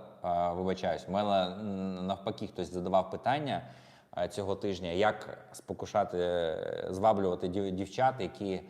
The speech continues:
молодше за нього. Е, дівчата, які старші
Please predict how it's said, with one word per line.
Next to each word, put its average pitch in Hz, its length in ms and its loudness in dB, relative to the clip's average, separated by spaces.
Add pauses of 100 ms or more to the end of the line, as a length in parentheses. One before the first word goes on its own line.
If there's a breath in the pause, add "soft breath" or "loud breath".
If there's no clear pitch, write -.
(180 loud breath)
молодше 107 520 2
за 80 120 -6
нього. 78 320 -8 (640 loud breath)
Е, 92 240 4
дівчата, 131 380 6
які 131 180 0
старші 107 500 0